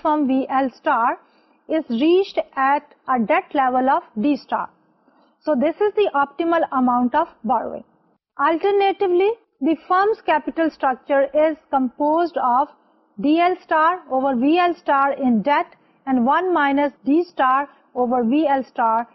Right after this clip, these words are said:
in equity. کہ جب ہم بات کرتے ہیں کہ ہمارا ایک فرم کا آپٹیمل کیپٹل اسٹرکچر ہے، ڈی اسٹار جب ہم نے لے لی تو ہم کہہ رہے ہیں کہ ڈی اسٹار اوور وی is the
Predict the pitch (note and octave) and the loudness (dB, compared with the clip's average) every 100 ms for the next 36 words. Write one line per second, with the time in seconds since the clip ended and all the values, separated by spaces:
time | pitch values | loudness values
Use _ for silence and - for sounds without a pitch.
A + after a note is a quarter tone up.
0 | _ B3+ A#3 C4 A3+ A3+ G#3+ G3 _ _ | _ -2 -2 0 -2 -2 -6 -12 _ _
1 | _ _ E4+ F#4+ F#4 G4+ F#4 C#4+ D4+ - | _ _ -2 -2 0 0 2 0 0 -2
2 | D#4+ D#4 G4 F#4+ B3+ A3+ _ _ - D4+ | -4 -2 -2 0 -2 -4 _ _ -4 0
3 | D#4 E4 E4+ - E4 E4+ F4 D#4+ C4+ C4+ | 0 0 -2 -2 -2 -2 0 0 0 -2
4 | D#4 D#4+ D4+ C4+ B3 C#4 C#4+ C4+ - A3 | -4 -2 -2 -2 -4 -4 -4 -6 -4 -6
5 | - D4 C4+ A#3+ B3 - _ - C#4 F#4 | -2 -2 0 0 -2 -10 _ -4 0 0
6 | - E4+ E4 D#4+ D4 C#4 C4+ B3 C#4+ D#4+ | 0 0 0 0 0 2 2 2 0 0
7 | C#4+ C#4+ C#4 C4 B3+ D4+ E4 D4 C4 C4 | -2 -2 -2 -2 0 0 2 0 0 -2
8 | C#4+ A3 C#4 E4+ - E4+ D#4 D#4 C#4 C4 | -2 0 2 0 0 0 2 2 0 0
9 | B3+ E4+ A#3+ - _ _ _ _ _ _ | 0 0 -2 -8 _ _ _ _ _ _
10 | _ _ _ _ _ _ _ _ _ _ | _ _ _ _ _ _ _ _ _ _
11 | - E4 C#4 | -2 -2 -2